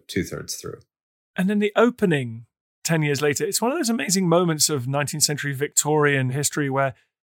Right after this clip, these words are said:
Speaker 2: you just get a sense of this generation of people that almost can't believe what humanity is achieving. It's kind of not unlike the huge scientific breakthroughs of the twentieth century. Like, the self-congratulation was remarkable.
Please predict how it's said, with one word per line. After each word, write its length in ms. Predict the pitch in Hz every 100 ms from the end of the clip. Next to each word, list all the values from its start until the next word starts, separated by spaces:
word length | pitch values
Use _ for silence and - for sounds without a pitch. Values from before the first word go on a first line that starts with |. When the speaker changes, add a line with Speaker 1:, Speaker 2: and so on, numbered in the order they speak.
| _ _
Speaker 2:
you 100 | 190
just 220 | 185 269
get 100 | -
a 60 | 277
sense 540 | - - 190 196 196
of 80 | 160
this 200 | 151 139
generation 640 | 139 156 185 175 175 - 151
of 120 | -
people 320 | 170 165 147
that 80 | 139
almost 320 | 185 190 -
can't 280 | - 208 165
believe 540 | 165 151 185 190 143
what 180 | 160 165
humanity 720 | - 175 156 185 208 - 160
is 120 | 135
achieving. 380 | 135 - 165 143
It's 140 | 180
kind 240 | - - 480
of 120 | 311
not 180 | 285 240
unlike 400 | 214 175 185 - _ _ _ _ _
the 100 | 160
huge 360 | 220 214 175
scientific 500 | - 180 170 170 165
breakthroughs 380 | - 165 165 160
of 60 | 127
the 80 | 131
twentieth 340 | - 151 139
century. 340 | - 143 - 131
Like, 160 | 131
the 60 | 208
self-congratulation 1300 | - - 269 - - 202 208 196 190 180 190 - 143
was 180 | 135 139
remarkable. 560 | 143 147 135 120 101